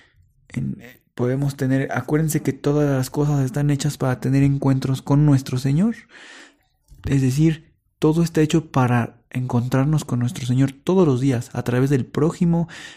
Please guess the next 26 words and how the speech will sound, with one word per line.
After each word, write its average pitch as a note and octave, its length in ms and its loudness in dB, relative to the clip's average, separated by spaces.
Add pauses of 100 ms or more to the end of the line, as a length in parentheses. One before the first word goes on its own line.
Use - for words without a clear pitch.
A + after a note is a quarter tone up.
(120)
a A#2+ 140 -2
través C3 500 0 (460)
de A#2+ 400 2 (300)
todo E3+ 200 2
lo D3 140 2
que B2+ 80 -4
te A#2+ 180 -2
rodea, D3 680 0 (600)
es C#3 280 0
para B2+ 280 0
ese B2+ 160 -2
encuentro C3+ 540 0
de B2+ 80 2
amor B2 440 0
con A#2 160 0
nuestro G#2+ 260 -2
Señor. G2 340 -4 (600)
Pues B2+ 220 2
bien, F#3 400 2
queridos B2+ 340 0
hermanos, D#3 640 2 (500)
espero F3 500 2
hayan D#3+ 260 4
disfrutado D#3+ 880 0 (400)
estos C#3+ 540 2
numerales. C3 840 4